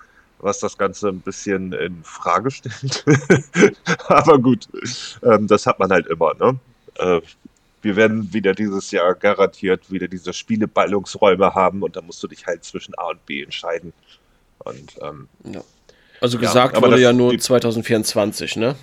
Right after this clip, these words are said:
Speaker 2: Glaub ich.
Speaker 1: Äh, Sommer,
Speaker 2: Ah.
Speaker 1: hatten sie, glaub ich, gesagt. Und genau deswegen. Und ich weiß jetzt nicht mehr, was das andere war, aber ich hatte irgendwie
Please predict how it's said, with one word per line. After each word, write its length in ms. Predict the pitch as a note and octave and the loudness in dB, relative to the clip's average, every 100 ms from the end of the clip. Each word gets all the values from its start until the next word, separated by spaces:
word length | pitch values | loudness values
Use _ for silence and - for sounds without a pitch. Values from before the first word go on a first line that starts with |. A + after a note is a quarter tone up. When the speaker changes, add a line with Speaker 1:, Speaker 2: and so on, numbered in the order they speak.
| _ | _
Speaker 2:
Glaub 260 | - F#2+ F2 | -6 -6 -4
ich. 220 | D#2+ - - _ _ _ _ - _ _ - | -8 -10 -16 _ _ _ _ -20 _ _ -6
Speaker 1:
Äh, 200 | F#2+ F2+ | -4 0
Sommer, 400 | E2+ A#2 G2+ - _ - | 0 0 -2 -6 _ -12
Speaker 2:
Ah. 120 | G#2+ | -10
Speaker 1:
hatten 100 | E2+ | -8
sie, 120 | F2+ F2+ | -12 -10
glaub 220 | D#2 D2 | -8 -10
ich, 100 | - | -12
gesagt. 440 | - D2 D2 - _ _ _ _ _ - | -18 -12 -12 -12 _ _ _ _ _ -10
Und 140 | G#2+ | -6
genau 260 | A#2+ A#2 A#2 | -2 2 2
deswegen. 500 | A2+ - G2 F#2 E2+ - - _ _ | 0 -4 -8 -8 -12 -18 -20 _ _
Und 300 | F#2+ G#2 - | -6 -6 -8
ich 140 | - | -4
weiß 160 | A#2 C3+ | -2 0
jetzt 160 | B2+ | -2
nicht 100 | C#3+ | -4
mehr, 120 | C#3 C3 | -2 0
was 140 | B2 | 0
das 160 | A2+ - | -2 -4
andere 400 | G2 D3 D#3 D3 | -4 -4 -4 -2
war, 320 | D3+ D#3 C#3+ | -2 -2 -6
aber 140 | - | -8
ich 140 | A2+ - | -8 -10
hatte 160 | B2 | -10
irgendwie 340 | A#2 G2 G#2+ | -10 -10 -12